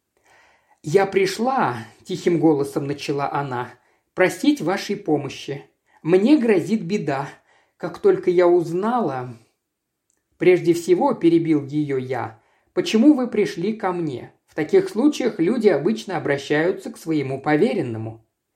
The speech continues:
«Знаю», — поспешно сказала она, — «но у меня его нет. К тому же мистеру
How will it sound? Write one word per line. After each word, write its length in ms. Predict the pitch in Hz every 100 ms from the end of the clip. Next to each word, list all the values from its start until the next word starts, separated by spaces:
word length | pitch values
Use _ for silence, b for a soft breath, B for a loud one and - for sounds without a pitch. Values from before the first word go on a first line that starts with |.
| _ -
«Знаю», — 680 | 156 180 208 175 165 175 175 B B -
поспешно 480 | 147 - 190 214 220
сказала 520 | - 147 160 165 165
она, — 400 | 160 143 131 131 B -
«но 160 | 170
у 160 | 185 196
меня 280 | 190 185 247
его 340 | 226 147 165
нет. 400 | 160 127 123 - _ _ _ _ _
К 80 |
тому 260 | - 190 208
же 240 | 196 196 180
мистеру 640 | 202 208 190 180 170